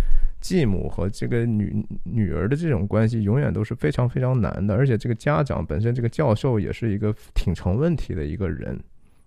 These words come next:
所以造成了他们的关系上的这种困惑。这种困惑也不是因为谁做错了什么，而是就是因为他们这种卡在一个互相的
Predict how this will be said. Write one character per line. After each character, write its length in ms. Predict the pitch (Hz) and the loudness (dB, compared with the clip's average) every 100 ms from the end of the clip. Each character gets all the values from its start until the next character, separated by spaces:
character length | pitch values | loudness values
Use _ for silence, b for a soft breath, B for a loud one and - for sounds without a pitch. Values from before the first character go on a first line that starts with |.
| - - | -20 -2
所 140 | 107 | -2
以 20 | |
造 220 | 101 143 | 4 2
成 160 | 120 95 | 4 0
了 60 | 107 | 0
他 160 | 113 | 2
们 120 | 110 | 2
的 60 | 104 | 0
关 240 | - 104 | 2 2
系 100 | 110 | 2
上 160 | 110 95 | 0 -2
的 100 | 95 | 0
这 120 | - | -2
种 100 | 85 | -4
困 320 | - - 110 65 | -2 -2 0 -4
惑。 300 | - - - B B B | -8 -10 -12 B B B
这 120 | - | -2
种 80 | 170 | -2
困 180 | 135 160 | 0 0
惑 160 | 147 139 | 2 2
也 120 | 95 | 2
不 120 | - | 2
是 140 | - | 2
因 100 | 175 | 2
为 120 | 175 156 | 2 2
谁 240 | - 87 | 2 0
做 200 | 123 151 | 2 0
错 240 | 117 127 | 0 -2
了 80 | 95 | -2
什 160 | - 65 | -2 -8
么， 120 | 73 | -6
而 100 | 87 | -2
是 140 | 117 | -2
就 180 | 123 147 | -2 -2
是 160 | 135 95 | -2 -2
因 180 | 95 104 | -2 -2
为 120 | 92 | -2
他 160 | - | -2
们 120 | 95 98 | -2 -4
这 120 | 101 | -6
种 200 | 82 57 - - - - - - | -6 -8 -8 -6 -6 -8 -12 -10
卡 340 | - - 76 | -10 -8 -8
在 200 | - 113 | 0 4
一 100 | 95 | 4
个 240 | 92 95 85 | 2 -2 -2
互 240 | - 98 | -2 -2
相 260 | - 87 90 | -2 -2 -2
的 180 | 82 | -4